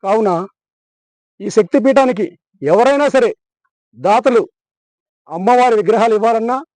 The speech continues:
లేకపోతే ఉత్సవ విగ్రహాలు ఇవ్వాలన్నా మీ శక్తి కొలది మీరు ఇచ్చినట్లయితే వాళ్ళకి అమ్మవారి యొక్క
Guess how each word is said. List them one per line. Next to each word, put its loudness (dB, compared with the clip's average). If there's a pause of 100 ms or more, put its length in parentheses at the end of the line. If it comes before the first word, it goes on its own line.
(500)
లేకపోతే 2 (220)
ఉత్సవ 4
విగ్రహాలు 0
ఇవ్వాలన్నా 0 (1300)
మీ 2 (120)
శక్తి 2
కొలది 2 (840)
మీరు -2 (260)
ఇచ్చినట్లయితే 2 (760)
వాళ్ళకి 0 (220)
అమ్మవారి 4
యొక్క 2